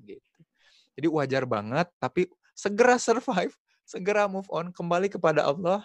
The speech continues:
dan istighfar aja gitu. Bilang, "Qulu inna lillahi wa inna ilaihi roji'un," gitu. Insya Allah,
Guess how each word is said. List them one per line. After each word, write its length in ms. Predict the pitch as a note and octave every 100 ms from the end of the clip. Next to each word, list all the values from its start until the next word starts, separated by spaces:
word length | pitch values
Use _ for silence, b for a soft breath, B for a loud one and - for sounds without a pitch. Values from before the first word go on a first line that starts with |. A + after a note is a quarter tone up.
| _ _ _ _
dan 180 | C3+ C#3
istighfar 580 | - C#3+ D3 D3 C#3+ A2+
aja 320 | B2+ - G#2 A2+
gitu. 400 | C#3+ A2+ - -
Bilang, 460 | - B2+ C#3+ C#3+ C3
"Qulu 540 | B2 C#3+ C#3+ D#3 F#3+ G3+
inna 420 | C#3+ C#3+ C#3 C#3
lillahi 640 | C3+ B2 B2 A#2+ E3+ A3+ - b _
wa 160 | C#3
inna 380 | C3+ C3+ C3+ C3
ilaihi 580 | A#2+ B2+ D#3 D#3+ C#3+ D3 - _
roji'un," 1000 | A#2+ A#2 A#2 A2 G#2+ A2 A2+ A2+ G#2+ G#2 B2+
gitu. 220 | G#2 G#2 -
Insya 300 | A#2+ A#2+ B2
Allah, 240 | C#3+ C#3+